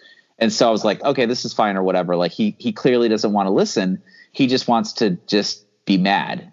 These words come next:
And that's the thing is he admitted that he ha-, he has an axe to grind, that I got under his skin and I didn't even mean to. Um, and that I had,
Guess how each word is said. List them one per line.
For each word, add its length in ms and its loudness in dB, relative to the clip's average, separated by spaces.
And 160 2
that's 180 -2
the 60 -2
thing 180 2
is 140 -2
he 140 2
admitted 400 2
that 280 0
he 160 -2
ha-, 240 -2
he 160 0
has 220 0
an 60 -4
axe 260 -4
to 60 -2
grind, 460 -2
that 340 0
I 80 0
got 240 0
under 260 -2
his 160 -2
skin 440 -4
and 220 -6
I 140 -2
didn't 220 0
even 240 0
mean 220 0
to. 380 -2
Um, 600 0
and 260 0
that 380 0
I 120 0
had, 340 -2